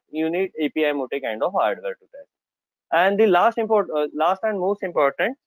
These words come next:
are connectors. So connectors, seriously, you are my life. So what are the connectors we need? We need extra lan card, we need extra wan card. This is a screwdriver set, general screwdriver set we, we need for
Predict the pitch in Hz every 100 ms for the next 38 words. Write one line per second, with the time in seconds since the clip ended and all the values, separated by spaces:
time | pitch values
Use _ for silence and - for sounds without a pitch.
0 | _ - 156 226 - 143 113 _ - -
1 | _ _ _ _ _ _ _ 202 214 180
2 | 185 208 233 254 285 _ _ _ _ 180
3 | 185 175 - 117 113 139 139 131 113 98
4 | 90 _ _ _ _ _ _ _ 220 226
5 | 196 220 - 226 233 226 202 180 180 170
6 | 156 120 104 92 _ 131 151 165 147 143
7 | - 180 165 170 180 190 202 247 - _
8 | 127 131 127 127 - 147 143 170 196 196
9 | 214 262 _ _ _ _ - 277 254 247
10 | 214 196 190 - 185 165 131 120 120 170
11 | 220 143 151 180 170 151 127 113 104 107
12 | - 233 - _ _ 127 139 143 147 143
13 | 135 127